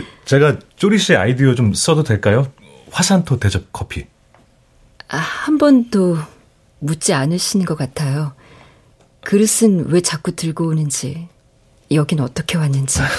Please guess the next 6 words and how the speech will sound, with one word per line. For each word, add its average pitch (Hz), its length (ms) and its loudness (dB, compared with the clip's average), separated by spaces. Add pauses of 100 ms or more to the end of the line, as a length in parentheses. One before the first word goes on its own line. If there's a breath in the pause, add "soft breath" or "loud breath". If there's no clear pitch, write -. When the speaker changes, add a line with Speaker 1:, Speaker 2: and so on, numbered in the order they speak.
(2000 loud breath)
Speaker 1:
물어서 92 460 0
뭐 92 220 2
하나요? 120 460 2 (580 soft breath)
자연스럽게 104 520 0
알아가는 82 400 -2
거지. 65 260 -10